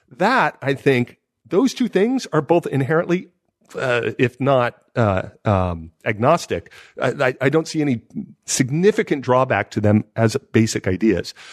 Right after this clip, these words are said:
But then taking them as a way of, like, "All right, we are going to exploit this for everything we possibly can," right? We're going to use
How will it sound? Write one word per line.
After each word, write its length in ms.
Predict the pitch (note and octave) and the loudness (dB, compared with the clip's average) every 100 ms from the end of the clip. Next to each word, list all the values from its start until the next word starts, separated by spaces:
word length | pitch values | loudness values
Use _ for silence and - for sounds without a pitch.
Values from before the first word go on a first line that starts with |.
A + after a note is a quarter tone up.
| - | -8
But 100 | C#3 | -4
then 140 | D#3 C3+ | -2 -2
taking 340 | - A3+ A3 | 0 0 0
them 160 | E3 B2+ | 0 -2
as 140 | A2+ G#2 | -4 -2
a 40 | |
way 220 | G#2+ A#2 | -2 0
of, 120 | A2 F#2+ | 0 0
like, 280 | G2 F#2+ - - | -2 -2 -8 -6
"All 80 | - | 0
right, 220 | A#2+ A2 - _ | 0 -2 -16 _
we 200 | A#2 B2+ | -6 -2
are 80 | C#3 | 0
going 220 | A#2+ B2 | 0 -2
to 120 | - | -2
exploit 600 | - - - C3 D#3 F3 | -6 -6 -6 2 2 2
this 220 | B2 A2 - | -2 -2 -2
for 260 | - A2+ C#3 | -4 -6 -2
everything 460 | D3+ E3+ E3+ D3+ | 0 0 0 0
we 100 | C3 | -2
possibly 420 | B2 A2+ - G2+ | 0 0 0 -2
can," 280 | F#2+ G2+ F2 - _ _ _ - | 0 0 0 -10 _ _ _ 0
right? 240 | F#2+ A2+ | 2 2
We're 120 | G#2+ | 0
going 180 | A#2 A#2 | 0 0
to 120 | A#2+ | -2
use 520 | A2 C#3+ D3+ C3+ A#2 | -6 -2 0 0 -2